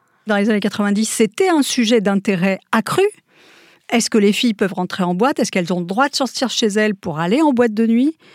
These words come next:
Comme si, en fait, c'était le maximum d'aspiration qu'elles pouvaient avoir dans la vie.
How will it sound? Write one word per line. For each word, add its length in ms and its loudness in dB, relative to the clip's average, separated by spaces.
Comme 160 4
si, 200 0
en 100 0
fait, 220 -2
c'était 420 -2
le 180 0
maximum 640 0
d'aspiration 480 -2
qu'elles 140 -2
pouvaient 240 -4
avoir 180 -2
dans 80 -2
la 120 0
vie. 180 -2